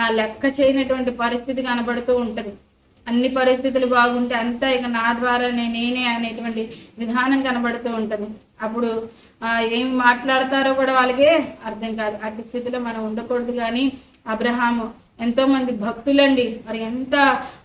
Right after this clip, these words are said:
ఆ, ఎలాంటి పరిస్థితిలో ఉన్నా, వారు ఉన్నత స్థితిలో ఉన్నా, కొన్నిసార్లు, ఆ, ఇబ్బందికరమైనటువంటి పరిస్థితులు, కష్ట సమయంలో ఉన్నారు. అయినప్పటికీ కూడా ఎప్పుడు కూడా వారి నోటి మాట ద్వారా ఆ దేవుణ్ణి దూషించలేదు, దేవుణ్ణి,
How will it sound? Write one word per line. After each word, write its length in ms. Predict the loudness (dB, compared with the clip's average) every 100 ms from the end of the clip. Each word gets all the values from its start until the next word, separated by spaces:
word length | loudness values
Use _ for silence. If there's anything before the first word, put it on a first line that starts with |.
| -4
ఆ, 240 | 0 2
ఎలాంటి 420 | 0 0 2 2
పరిస్థితిలో 680 | 2 2 2 0 -2 2 2
ఉన్నా, 260 | 2 0 -4 -4
వారు 220 | -4 -2
ఉన్నత 320 | -4 -4 -2 -2
స్థితిలో 460 | -4 -2 0 0
ఉన్నా, 300 | 2 0 0 -4 _ _ -2
కొన్నిసార్లు, 880 | -2 0 2 4 6 8 8 6 0 -4
ఆ, 460 | 2 2 4 2 0
ఇబ్బందికరమైనటువంటి 920 | 0 4 4 6 4 2 2 2 0 -2
పరిస్థితులు, 640 | -2 -2 -2 -2 0 -2 -4 -12 _ _ -10
కష్ట 200 | -2 0
సమయంలో 600 | 2 2 4 6 6 6
ఉన్నారు. 360 | 4 0 -2 -6 -6
అయినప్పటికీ 640 | -4 -2 -2 -2 -4 -6
కూడా 240 | -4 -4
ఎప్పుడు 340 | -4 -6 -4 0
కూడా 300 | 2 0 -2 -10 -14 -4
వారి 260 | -2 0
నోటి 340 | -2 -2 -2 -4
మాట 360 | -2 -2 -2
ద్వారా 440 | -4 0 0 -2 -4 -14 _ -8
ఆ 80 | -6
దేవుణ్ణి 440 | -2 0 0 -2
దూషించలేదు, 920 | -4 -6 -8 -8 -8 -6 -6 -6 -4
దేవుణ్ణి, 540 | -4 -4 -2 -4 -6